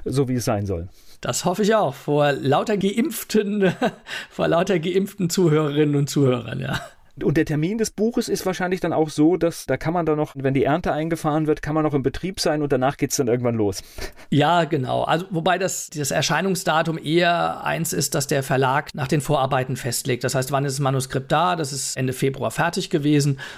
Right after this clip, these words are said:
Speaker 2: und dann braucht's halt diesen Vorlauf und dann wird das terminiert. Das ist alles so ein bisschen logischerweise gruppiert um die Frankfurter Buchmesse, so dass es dann zur Buchmesse, die ja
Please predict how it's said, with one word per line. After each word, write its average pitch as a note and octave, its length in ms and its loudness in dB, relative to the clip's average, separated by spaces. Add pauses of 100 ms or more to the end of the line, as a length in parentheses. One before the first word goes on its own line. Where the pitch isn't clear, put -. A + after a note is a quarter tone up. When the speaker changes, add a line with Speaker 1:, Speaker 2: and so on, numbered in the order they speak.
(120)
Speaker 2:
und C#3 160 0
dann C3 140 2
braucht's - 380 -2
halt C#3 120 0
diesen C3+ 200 2
Vorlauf C#3 600 2
und B2+ 180 -4
dann B2+ 320 -2
wird C3+ 120 0
das C3+ 140 -2
terminiert. C3+ 400 2
Das C3+ 80 0
ist D3+ 100 0
alles F#3 220 2
so F#3+ 80 4
ein D#3+ 80 0
bisschen F3 480 0 (380)
logischerweise D3 640 0
gruppiert E3 500 0
um D3 360 -2
die D3+ 120 -4
Frankfurter C#3+ 420 0
Buchmesse, F3 640 2 (280)
so - 160 -4
dass C#3 160 2
es C#3 100 -6
dann D3 200 0
zur - 320 0
Buchmesse, D#3 720 0 (400)
die C#3+ 100 0
ja C3 300 0